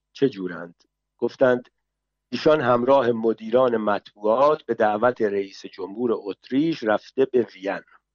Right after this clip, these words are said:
به یکی از کارگردان‌های سینما به طور خیلی سربسته، بدون هیچ گونه توضیحات اضافی گفتم چند تا از هنرپیشه‌های درجه یک را عکسشان را فوری برایم بفرستد.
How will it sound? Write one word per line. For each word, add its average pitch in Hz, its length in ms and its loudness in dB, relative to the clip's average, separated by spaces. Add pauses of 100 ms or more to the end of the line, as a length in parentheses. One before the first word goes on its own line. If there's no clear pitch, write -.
(1040)
به 156 100 6
یکی 214 220 4
از 208 140 4
کارگردان‌های 131 840 4
سینما 123 480 2
به 123 120 -2
طور - 220 -2
خیلی 143 520 0
سربسته، 104 1000 0
بدون 113 320 0
هیچ 123 480 -2
گونه 101 300 -2
توضیحات 98 800 -2
اضافی 95 600 -6
گفتم 120 460 0
چند 131 360 -2
تا 92 180 -4
از 85 160 -12
هنرپیشه‌های 95 880 -2
درجه 92 460 -10
یک 117 300 -2
را 95 240 -6
عکسشان 101 680 -8
را 90 140 -12
فوری 117 600 -2
برایم 110 520 2
بفرستد. - 600 -14